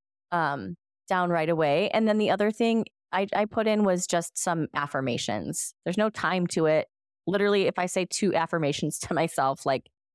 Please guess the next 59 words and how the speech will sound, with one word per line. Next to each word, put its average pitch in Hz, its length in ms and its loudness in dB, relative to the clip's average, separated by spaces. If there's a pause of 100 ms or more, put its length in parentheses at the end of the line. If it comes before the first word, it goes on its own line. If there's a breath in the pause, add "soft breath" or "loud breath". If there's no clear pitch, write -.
that'll 165 180 0
be 147 180 0
it. 147 160 2
Some 165 220 0
days 165 180 0
I 151 80 2
have 160 240 -4
more 156 160 2
time 143 260 -2
for 135 220 -2
it. 131 220 2
But 151 180 2 (400)
so 214 100 -2
that's 233 180 0
been 214 320 2 (220)
one 196 160 0
of 185 60 2
my 175 80 2
recent 147 380 -2
things, 147 240 -4
is 151 180 0
using 170 220 2
that 147 260 0
Routinely 214 520 0
app 170 280 -2
and 156 160 -2
just - 260 -4 (380)
trying 202 200 0
to 185 40 0
get 180 180 0 (300)
just 202 320 0
my 196 160 2
morning 160 320 2
routine 151 340 0
down. - 260 -4
Once 175 360 0
I 233 80 2
have 220 240 0
that 190 160 2
down 165 340 0
and 151 80 0
I 131 40 0
feel 170 160 -2
like 165 100 0
I've 165 120 -2
been 165 100 -2
doing 156 220 0
it 151 160 -2
for, 139 420 0
you 147 120 -4
know, 127 100 2
a 147 40 -4
good 180 200 -2
month 156 260 0
or 147 80 0
so, 139 440 2
I 143 100 0
will 143 120 -2
start. 117 420 -2